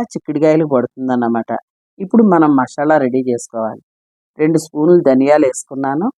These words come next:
మూడేమో చిన్న సైజు చెక్క, ఒక బిర్యానీ ఆకు, ఒక ఎండుమిరపకాయ, ఐదే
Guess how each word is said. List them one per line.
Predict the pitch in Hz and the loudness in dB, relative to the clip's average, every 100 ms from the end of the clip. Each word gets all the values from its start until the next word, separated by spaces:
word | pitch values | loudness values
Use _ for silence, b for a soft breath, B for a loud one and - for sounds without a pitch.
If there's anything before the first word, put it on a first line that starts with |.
| _ _ _ _ 160 | _ _ _ _ -2
మూడేమో | 165 165 147 135 156 135 113 - _ _ _ _ | 2 4 4 4 2 0 -4 -14 _ _ _ _
చిన్న | 156 143 147 | -4 -2 0
సైజు | 147 139 143 - | 2 2 0 -4
చెక్క, | 113 - 175 247 _ - 156 | -6 -6 -10 -10 _ -6 -4
ఒక | 156 147 | -2 0
బిర్యానీ | 135 127 131 135 139 139 | 2 4 4 4 0 -2
ఆకు, | - - - | -2 -8 -8
ఒక | - 123 | -4 -4
ఎండుమిరపకాయ, | 117 127 131 - 135 147 254 - _ _ _ - 139 | -2 -2 -2 -4 -4 -2 -4 -6 _ _ _ -2 2
ఐదే | 143 147 | 4 6